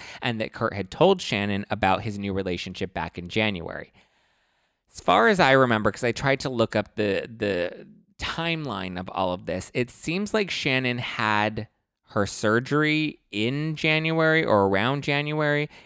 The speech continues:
She revealed it and announced it and was in a healthy place come June. And I believe she s-, revealed on her podcast that there was four months where she kind of ha-, was in recovery. So if we count back from June, we have May,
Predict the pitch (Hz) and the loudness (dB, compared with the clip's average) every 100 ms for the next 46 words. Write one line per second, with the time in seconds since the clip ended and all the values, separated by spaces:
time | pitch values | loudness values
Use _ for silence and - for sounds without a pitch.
0 | _ - - 160 151 147 131 143 180 180 | _ -8 -2 0 2 0 2 0 2 0
1 | 175 165 147 117 113 110 127 117 110 104 | 0 -2 0 0 0 -4 -6 -4 -4 -6
2 | - 117 107 - 113 110 120 113 - 104 | -6 -6 -6 -2 0 0 -2 -8 -4 -4
3 | 101 - - 104 98 92 107 92 73 - | -4 -8 -8 -8 -8 -10 -8 -8 -8 -10
4 | - _ _ - 110 107 110 117 151 156 | -20 _ _ -4 -2 0 -2 0 0 2
5 | 151 180 - - - - 123 - - 120 | 0 -6 -20 -16 -12 -8 -8 -8 -10 -2
6 | 113 110 120 113 110 107 110 - 104 95 | 0 2 2 2 0 -2 -4 0 0 0
7 | 107 98 - 101 104 98 - - 131 127 | -2 -2 -4 -4 -2 -4 -8 -4 0 2
8 | 120 101 101 - 110 101 - - 113 104 | 2 0 -2 -6 -2 -2 -2 -6 -4 -2
9 | 101 - - 101 - 113 101 98 - 95 | -4 -8 -2 -2 -2 -6 -4 -6 -4 -4
10 | - 71 - - - - 104 113 - 151 | -4 -8 -10 -20 -8 -4 -2 -2 -2 -2
11 | 156 147 143 - 139 123 - 90 85 98 | 0 2 0 0 -6 -6 -8 -8 -8 -12
12 | _ - 104 95 92 - 107 107 110 110 | _ -10 -2 -2 -2 -8 -8 -2 2 2
13 | 120 | 0